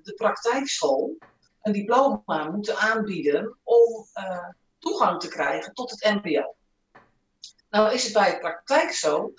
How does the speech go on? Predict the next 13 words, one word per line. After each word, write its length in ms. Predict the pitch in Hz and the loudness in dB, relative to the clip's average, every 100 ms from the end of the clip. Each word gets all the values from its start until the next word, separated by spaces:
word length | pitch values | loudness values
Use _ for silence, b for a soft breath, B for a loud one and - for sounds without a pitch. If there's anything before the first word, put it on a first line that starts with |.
| B | B
dat 180 | - 214 | -4 2
onze 320 | 285 320 - | 4 4 2
leerlingen 540 | 226 262 247 190 202 202 | 0 -2 -2 -2 -2 -2
het 100 | 202 | 0
leuk 460 | 226 269 285 - | 2 2 0 -6
vinden 340 | - 185 175 220 | -10 -8 -6 -4
om 100 | 220 | 0
te 120 | 226 | 2
laten 320 | 208 196 - | 2 2 -4
zien 220 | - 202 | -6 -6
wat 160 | 180 - | -8 -10
ze 140 | - - - | -10 -12 -8
kunnen. 520 | 370 254 151 208 | -4 -2 -2 -6